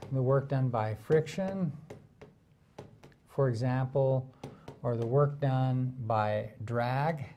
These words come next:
So we're considering these to be, uh,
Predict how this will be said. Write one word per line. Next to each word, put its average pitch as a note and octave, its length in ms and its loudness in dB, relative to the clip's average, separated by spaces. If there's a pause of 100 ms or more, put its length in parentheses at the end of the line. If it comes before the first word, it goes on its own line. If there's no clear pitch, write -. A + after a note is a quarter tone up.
(1900)
So - 180 0
we're C#3 140 4
considering D#3 640 2
these F3+ 320 2
to - 140 -4
be, C3 520 2 (720)
uh, A2+ 300 -4